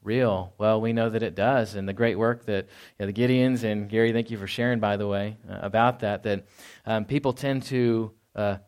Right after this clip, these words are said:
push that away or out of their minds or go, "It must not be real," and then when difficult situations happen, "Oh,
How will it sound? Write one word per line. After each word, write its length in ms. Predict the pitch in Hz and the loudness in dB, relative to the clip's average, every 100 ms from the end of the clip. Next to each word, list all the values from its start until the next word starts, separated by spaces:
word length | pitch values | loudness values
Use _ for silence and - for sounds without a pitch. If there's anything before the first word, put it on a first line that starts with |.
| _ - | _ -10
push 180 | 135 | -4
that 140 | - 120 | 2 2
away 320 | 117 139 139 | 4 4 4
or 60 | 113 | 4
out 120 | 120 | 4
of 60 | |
their 100 | 117 | 2
minds 320 | 113 131 139 123 | 2 4 2 0
or 60 | |
go, 80 | 117 | 0
"It 40 | |
must 220 | 120 143 151 | 2 0 2
not 160 | 127 | 0
be 120 | 127 | 0
real," 340 | 117 127 135 127 | 2 4 6 4
and 100 | 120 | 4
then 220 | 135 143 | 2 2
when 440 | 135 131 127 123 | 0 0 0 0
difficult 320 | 117 123 117 101 | -2 -6 -6 -8
situations 600 | 117 107 110 120 117 - | -8 -2 0 0 -6 -8
happen, 320 | 98 98 98 | -8 -6 -4
"Oh, 320 | 117 107 92 | -2 -2 -6